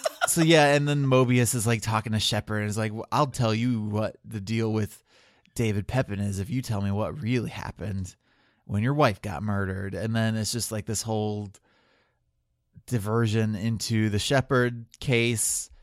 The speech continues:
Speaker 2: with, like, interspersed with these little scenes of Mobius and Shepard talking to each other. And, and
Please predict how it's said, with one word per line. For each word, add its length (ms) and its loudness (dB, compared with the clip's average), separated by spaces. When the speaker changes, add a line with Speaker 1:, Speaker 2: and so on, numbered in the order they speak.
Speaker 2:
with, 320 -2
like, 260 -2
interspersed 460 -2
with 80 -8
these 160 -2
little 160 -2
scenes 320 -2
of 80 -4
Mobius 440 -2
and 100 -4
Shepard 280 -4
talking 340 -4
to 120 -2
each 160 -4
other. 300 0
And, 580 0
and 580 -2